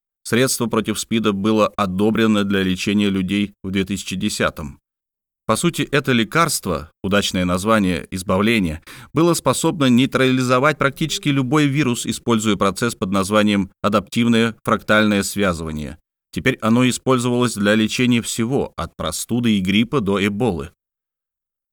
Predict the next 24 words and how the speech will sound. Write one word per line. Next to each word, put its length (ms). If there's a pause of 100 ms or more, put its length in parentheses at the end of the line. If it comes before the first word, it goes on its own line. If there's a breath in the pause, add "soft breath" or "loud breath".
(100)
Но 140
если 360
хеты — 560 (280)
вирусы, 560 (500)
то 120
они 200
должны 540 (580)
подчинять 840 (680)
другие 500
формы 400
жизни. 480 (1500)
Кое-кто 320
считает, 440
что 160
человечеству 580
присуща 480
врождённая 560
тяга 320
к 60
насилию 580
из-за 300
его 240
плотоядных 840
предков. 580